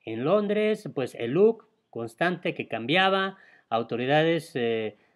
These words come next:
detienen en Londres a Karime, esposa de Javier Duarte. A petición de la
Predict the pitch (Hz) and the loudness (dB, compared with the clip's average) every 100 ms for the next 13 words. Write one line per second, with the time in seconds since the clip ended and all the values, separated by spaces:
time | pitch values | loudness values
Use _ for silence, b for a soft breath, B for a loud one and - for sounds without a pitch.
0 | - 110 110 135 147 151 143 - - 110 | -10 -8 -2 0 2 2 0 -4 -6 -4
1 | 113 110 107 147 151 143 143 - - 110 | -4 -4 -4 0 0 2 0 -2 -8 -6
2 | - 123 208 202 202 151 117 - 131 - | -4 -2 0 0 -2 -4 -10 -8 -8 -4
3 | 117 107 113 101 110 117 185 185 156 - | -6 -6 -10 -8 -8 -2 -2 -2 -8 -8
4 | 110 - 135 123 113 101 | -12 -8 -8 -6 -6 -8